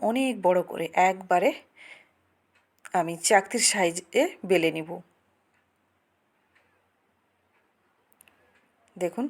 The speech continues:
কতটা বড় করে বেলেছি। এর থেকে আর বেশি পাতলা করব না, বন্ধুরা। আর কতটা আমি পাতলা বা কতটা আমি করেছি দেখুন, এই যে দেখিয়ে দিলাম। এইভাবে আপনারাও করবেন। এরপরে ডিমের যে এটা বানিয়ে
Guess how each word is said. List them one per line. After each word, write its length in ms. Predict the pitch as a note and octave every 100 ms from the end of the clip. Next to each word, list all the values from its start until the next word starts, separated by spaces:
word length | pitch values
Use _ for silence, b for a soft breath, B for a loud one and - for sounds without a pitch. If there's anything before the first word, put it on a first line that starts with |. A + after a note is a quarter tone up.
| - _ _
কতটা 380 | - F3 F3 F3+
বড় 240 | F3+ F3+ F3+
করে 240 | F#3 G3
বেলেছি। 440 | F#3+ F3+ F#3+ - G#4+ - _ _ _ _ _ b b b b
এর 140 | A3 B3
থেকে 200 | - C#4+ D#4
আর 80 | A3
বেশি 240 | F3+ F3+ D4
পাতলা 340 | F#3+ E3+ E3
করব 220 | E3 D#3 E3
না, 120 | E3
বন্ধুরা। 420 | D#3+ D#3+ E3+ E3+ F3+ _ _ _ B B B B F#3+
আর 80 | F3+ F3+
কতটা 300 | G#3 A#3+ B3+ A#3+
আমি 140 | A3 A3+
পাতলা 360 | F#3 E3+ F#3+
বা 120 | F#3 E3+
কতটা 360 | E3 E3 F3 F3+ E3+
আমি 180 | E3+ G3+ - - -
করেছি 340 | G3 F#3 F3+ G#3
দেখুন, 300 | E3 D#3+ D#4+ - -
এই 100 | D#3+
যে 120 | D#3+
দেখিয়ে 320 | D3+ D#3+ - E3
দিলাম। 180 | F#3 D4 - - B B
এইভাবে 420 | - B3 A#3+ B3+ A#3+
আপনারাও 440 | E3+ E3 E3 F3 F3
করবেন। 320 | F#3 F#3 B3 - - _ _ _ _ B B B B
এরপরে 520 | - C4 C#4 G3+ E3+ C#4 - - b b b _ F3+
ডিমের 360 | F3 G3 G3 F3+
যে 100 | G3 - _
এটা 220 | G3 F#3 F#3+
বানিয়ে 300 | E3+ E3+